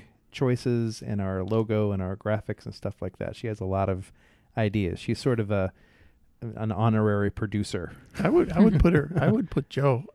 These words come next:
Speaker 2: in the executive producer category at the
Speaker 1: Yeah,
Speaker 2: very
Speaker 1: I
Speaker 2: least.
Speaker 1: would, uh,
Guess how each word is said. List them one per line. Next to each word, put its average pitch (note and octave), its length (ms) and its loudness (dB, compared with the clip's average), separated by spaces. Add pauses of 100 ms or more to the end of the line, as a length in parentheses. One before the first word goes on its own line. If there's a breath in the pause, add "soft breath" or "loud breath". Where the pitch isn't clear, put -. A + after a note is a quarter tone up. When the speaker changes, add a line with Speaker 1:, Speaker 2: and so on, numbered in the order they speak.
Speaker 2:
in B2+ 220 0
the A#2 100 0
executive A2+ 680 0
producer B2 440 0
category G#2+ 720 -4 (500 loud breath)
at E3 140 -2
the D3 80 0
Speaker 1:
Yeah, C3+ 160 6
Speaker 2:
very B2+ 320 4
Speaker 1:
I A#2+ 100 0
Speaker 2:
least. A2 120 -2
Speaker 1:
would, G#2+ 200 -4
uh, G2+ 120 -4